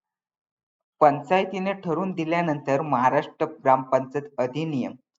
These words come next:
एकोणीसशे अठ्ठावन्न कलम सात नुसार ग्रामसभा, मासिक सभा बोलविणे, त्याची नोटीस काढून संबंधितांना देणे, सभेच्या कार्यवृत्तांत लिहिणे व सभेमध्ये झालेल्या निर्णयाची अंमलबजावणी व पूर्तता करणे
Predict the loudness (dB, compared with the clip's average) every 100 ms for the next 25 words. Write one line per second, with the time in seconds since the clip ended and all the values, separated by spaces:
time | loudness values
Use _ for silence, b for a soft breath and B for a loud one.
0 | _ _ _ -4 -4 -4 -6 -6 -6 -4
1 | -4 -4 0 2 4 2 -2 -4 -2 0
2 | 0 -2 -8 0 0 0 -8 -12 -12 0
3 | 0 2 4 4 4 0 0 2 2 0
4 | -2 -2 -4 -4 -2 2 0 2 -2 0
5 | -2 -6 -10 -16 _ _ -8 -6 -6 -4
6 | -2 -2 -2 0 4 6 4 -2 -4 0
7 | 0 0 -6 -4 -2 -2 0 0 -2 -6
8 | _ -20 _ _ 0 2 2 2 0 -2
9 | -20 _ 2 4 4 0 -2 2 2 2
10 | -2 -4 0 0 0 0 0 0 0 -2
11 | 0 -2 0 0 0 0 -2 -2 -4 0
12 | -2 -2 -6 -2 0 0 2 2 0 0
13 | 0 2 0 -2 -10 -6 -4 -2 -2 0
14 | -2 -2